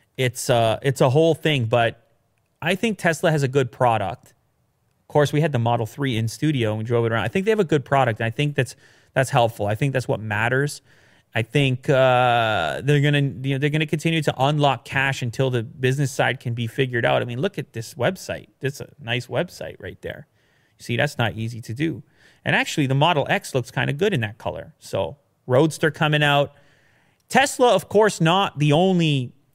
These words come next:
electric car option, just the face of electric cars for the time being. But, uh, Por-, Porsche is coming out with another electric vehicle and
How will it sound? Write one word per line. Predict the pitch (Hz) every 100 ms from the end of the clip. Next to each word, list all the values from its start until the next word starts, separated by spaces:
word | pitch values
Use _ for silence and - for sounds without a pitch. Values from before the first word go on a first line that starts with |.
| -
electric | 135 143 151 143 135
car | 127 110
option, | 156 202 233 - 113
just | 113 143 -
the | 117
face | - - 135 185 190
of | 170
electric | 165 170 175 -
cars | 170 170
for | -
the | 143
time | - 147 135
being. | 127 147 180
But, | 147 120 - _ _ _ _ _ _ -
uh, | 127 117 - - -
Por-, | 175 175 -
Porsche | - 170 202 196
is | 180
coming | 190 175 165
out | 170
with | 156 156
another | 143 139 135 139 151 151
electric | 147 147 151 147
vehicle | 147 143 151 139 139 -
and | 135 127 120 117 117 127